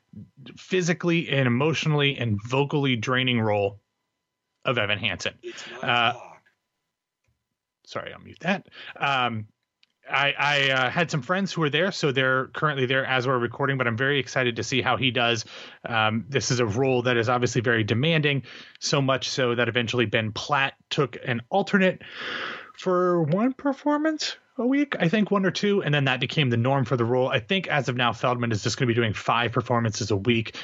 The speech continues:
Speaker 1: and Michael Lee Brown will be doing, uh, the alternate roles, and he's gonna try to build up to more, but that's still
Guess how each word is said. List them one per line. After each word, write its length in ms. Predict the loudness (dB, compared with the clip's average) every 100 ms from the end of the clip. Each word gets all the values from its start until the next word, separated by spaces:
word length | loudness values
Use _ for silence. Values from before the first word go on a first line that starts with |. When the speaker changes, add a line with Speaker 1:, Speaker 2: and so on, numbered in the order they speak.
| -2
Speaker 1:
and 100 | 0
Michael 280 | 2 2 2
Lee 140 | 0 0
Brown 300 | 0 2 2
will 100 | 0
be 100 | 0
doing, 460 | 2 2 0 -2 -2
uh, 180 | 0 0
the 140 | 0
alternate 400 | 0 0 0 0
roles, 240 | 0 0 2
and 80 | 0
he's 140 | 2
gonna 160 | 0 2
try 160 | 2
to 100 | 0
build 300 | 2 0 2
up 220 | 0 0
to 100 | 0
more, 260 | 2 2 2
but 260 | 2 0 -2 -14 -4
that's 220 | 0 0
still 460 | 0 0 0 -2